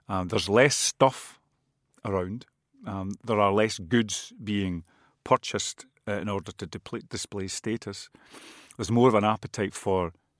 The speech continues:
experience and intensity. What will make this work is that there's going to be a bigger turn towards the local and the social. You know, people are going to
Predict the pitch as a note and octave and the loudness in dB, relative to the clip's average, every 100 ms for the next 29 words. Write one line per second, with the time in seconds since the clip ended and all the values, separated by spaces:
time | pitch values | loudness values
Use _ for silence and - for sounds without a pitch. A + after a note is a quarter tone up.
0 | A2+ G#2+ - A#2 B2+ A2+ G#2 - - _ | -10 -8 -4 0 2 2 0 -6 -16 _
1 | _ _ _ _ - A2+ F#2 F2+ D#2+ G#2 | _ _ _ _ -8 -6 -4 -6 -4 -4
2 | A2+ - - F#2+ G2 _ _ _ _ _ | -4 -8 -10 -12 -12 _ _ _ _ _
3 | - B2 B2+ A2+ A#2 A2+ G2+ - _ F#2 | -16 -4 -2 0 -2 -2 -6 -10 _ 0
4 | A2+ C3+ - - G#2 G2+ G#2+ F2 G#2+ F#2+ | 4 4 2 -8 -6 -6 -6 -4 -4 -4
5 | - G2 F#2+ G#2+ G2+ G2 - F#2 F2 - | -6 -8 -4 -2 -2 -6 -4 -4 -4 -8
6 | F#2+ F#2+ F#2 - - _ _ _ - A2 | -6 -4 -4 -6 -10 _ _ _ -12 -4
7 | G2+ A#2 - G2+ - G2+ F#2+ F#2+ G2 G2 | -2 -2 -2 -8 -6 -8 -8 -8 -10 -10
8 | F#2+ G2 _ _ _ _ - G2 F#2+ A#2 | -14 -18 _ _ _ _ -10 -10 -4 -4
9 | - G#2+ G2+ G2+ G2+ F#2+ - F#2+ | -2 -4 -4 -4 -2 -4 -4 -4